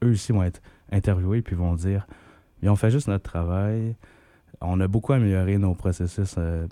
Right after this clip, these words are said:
environnementaux depuis les dernières années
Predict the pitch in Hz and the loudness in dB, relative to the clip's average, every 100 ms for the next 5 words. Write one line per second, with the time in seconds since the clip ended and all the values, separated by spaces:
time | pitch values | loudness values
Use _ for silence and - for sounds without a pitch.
0 | - 92 90 90 90 87 87 101 101 104 | -6 -4 0 0 0 -2 -2 0 0 0
1 | 110 _ - 90 87 101 95 90 85 87 | -4 _ -10 -6 -2 -2 0 0 -2 -6
2 | - - 90 90 85 85 85 101 117 | -6 -2 0 0 0 0 0 0 0